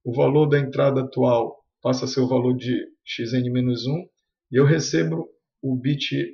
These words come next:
zero na, na entrada. E aí eu faço, de novo, o cálculo aqui do exclusivo, que dá um. Eu faço zero mais um dá um, mais zero dá um. Então,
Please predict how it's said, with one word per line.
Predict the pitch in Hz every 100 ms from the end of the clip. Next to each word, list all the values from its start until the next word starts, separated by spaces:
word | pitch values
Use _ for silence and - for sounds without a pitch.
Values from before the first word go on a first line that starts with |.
| 123
zero | 113 139 139
na, | 139 139 135 -
na | 135
entrada. | 139 92 - - _ _ _ _ -
E |
aí | 139 196
eu | 208
faço, | - 175 175 - 95 - _ _ _
de | 127 170
novo, | 147 170 165
o | 175
cálculo | - 156 - 165 160 - _
aqui | 135 131 147
do | 135 143
exclusivo, | 131 - 143 127 139 190 170 _ _ _ _ _
que | - 127
dá | 139 139
um. | 143 202 233 _ -
Eu | -
faço | 131 123 - - - _ _ _ _ 117
zero | 117 143 127 - - _
mais | 120 117 117
um | 120
dá | 120
um, | 120 151 196 226 _ _
mais | 117 120 113
zero | 123 127
dá | 120 123
um. | 143 170
Então, | 156 143 156